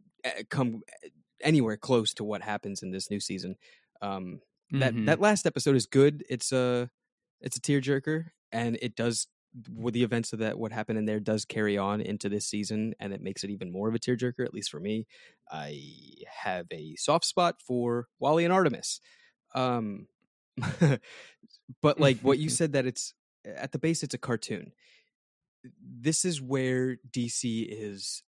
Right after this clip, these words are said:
Speaker 1: shining. I mean, I love the movies, and I love the D C E U and what they're doing with it. You know, it's my comic books. It's on a big screen. It's cool. But I've grown up with the D C cartoons.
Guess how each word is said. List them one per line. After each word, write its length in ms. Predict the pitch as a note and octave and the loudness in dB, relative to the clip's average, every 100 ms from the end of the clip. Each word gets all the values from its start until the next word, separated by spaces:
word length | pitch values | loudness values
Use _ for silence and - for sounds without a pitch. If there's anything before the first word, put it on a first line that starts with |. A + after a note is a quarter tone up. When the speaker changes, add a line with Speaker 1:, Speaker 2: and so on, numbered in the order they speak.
| _ | _
Speaker 1:
shining. 880 | - - - - G2 G2+ F#2+ D#2+ - - _ _ _ - | -6 -2 -2 -2 -2 -4 -8 -12 -18 -20 _ _ _ -6
I 80 | A2+ | -2
mean, 360 | A2+ A2 G2 - - | 0 -2 -4 -10 -2
I 220 | A#2+ D#3 | 2 2
love 720 | C3 G#2+ A2 A2+ A#2 G#2 F2 - _ _ | 0 -2 -4 2 2 2 -8 -20 _ _
the 180 | A2+ A#2 | -6 -4
movies, 480 | A2+ G2+ F2+ F2 G2+ | -2 -2 -6 -10 -6
and 100 | G#2+ | -4
I 120 | G#2+ G#2+ _ | -4 -6 _
love 400 | D3 G#3 D3+ A2 | -2 2 2 0
the 80 | A#2+ | -6
D 180 | A2+ A#2+ | -4 -4
C 160 | - B2 | -2 -2
E 200 | A2+ A#2 A#2 | -2 -2 0
U 280 | A2+ A2 A2 | 0 -2 -6
and 320 | A#2 A2+ A2+ | -8 -6 -4
what 120 | A2+ | -4
they're 120 | A#2+ A#2 | -4 -2
doing 220 | C#3+ A#2 | -2 -2
with 160 | G#2+ A2 | -4 -6
it. 160 | A2 | -6
You 100 | B2 | -4
know, 160 | G#2+ A2+ | -4 -4
it's 160 | A2 | -4
my 160 | B2+ A#2+ | -4 -4
comic 360 | - A#2+ A2+ - | -2 -2 -2 -4
books. 240 | A2+ - | -6 -4
It's 260 | G#2+ - A#2 | -8 -8 -6
on 140 | A#2 | -4
a 40 | A2 | -2
big 220 | A2+ - | -2 -4
screen. 260 | - A2 | -4 -2
It's 120 | G#2 - | -2 -2
cool. 260 | G#2 - _ _ - - _ - | -4 -4 _ _ -20 -20 _ -2
But 160 | C3+ B2 _ _ - | 0 0 _ _ -2
I've 200 | D3+ D#3 | 0 0
grown 380 | - A2+ B2 A#2 | -4 2 4 4
up 200 | A#2 - B2 - | 2 -2 -10 -8
with 340 | A2 G#2+ - _ | -6 -6 -8 _
the 200 | A2+ A2 | -8 -8
D 180 | - G#2+ | -4 -4
C 220 | - G#2 | -4 -6
cartoons. 760 | - - G2 - C#3 - - | -6 -8 -6 -2 -2 -2 -12